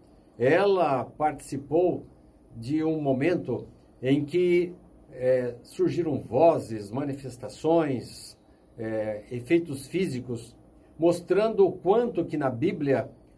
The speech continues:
nós temos manifestações mediúnicas. E além disso, naturalmente, a possibilidade não de apenas nos encontrarmos com qualquer morto, mas com entes queridos.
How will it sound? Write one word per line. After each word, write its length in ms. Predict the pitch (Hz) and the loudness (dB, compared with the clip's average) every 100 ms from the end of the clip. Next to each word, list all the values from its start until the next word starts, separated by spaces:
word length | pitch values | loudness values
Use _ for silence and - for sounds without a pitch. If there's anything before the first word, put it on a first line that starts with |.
| _ | _
nós 320 | 127 147 147 - | -4 -4 -4 0
temos 540 | 156 175 190 - - - _ - | 2 2 0 -4 -14 -20 _ -10
manifestações 1040 | 113 139 208 208 208 180 - 156 135 151 139 | 0 2 4 0 -2 -4 -2 -4 -2 -4 -2
mediúnicas. 880 | 147 117 98 82 - - - - - - - - _ _ _ _ - | -4 -4 -6 -8 -14 -20 -20 -20 -20 -20 -20 -20 _ _ _ _ 0
E 180 | 143 | 4
além 280 | 170 170 170 | 6 6 4
disso, 400 | 156 196 - - - _ _ | 2 -2 -4 -16 -20 _ _
naturalmente, 960 | 117 135 151 - 156 143 143 185 - - - - _ _ _ - | -6 -2 -2 -2 -2 0 -2 -2 -6 -20 -20 -20 _ _ _ -2
a 140 | 180 | -2
possibilidade 1080 | 175 208 - 180 185 160 147 170 120 117 101 - - _ - | 2 2 2 0 0 2 2 2 0 -4 -6 -12 -20 _ -4
não 320 | 165 226 247 | 0 2 2
de 100 | 196 | 2
apenas 480 | 156 175 185 175 143 | 2 2 2 0 0
nos 180 | 156 | -2
encontrarmos 960 | 139 139 131 117 127 131 135 131 123 - | 0 0 2 0 2 4 4 2 -4 -8
com 320 | - 139 135 | -4 -2 0
qualquer 520 | 135 165 - 185 170 | 4 2 4 2 2
morto, 420 | 135 135 131 131 117 | 4 4 4 0 -4
mas 240 | 156 160 | -2 -2
com 200 | 202 196 | 0 2
entes 320 | 202 208 226 | 0 -2 -10
queridos. 680 | - 240 220 220 135 - - | -6 -6 -6 -8 -10 -10 -18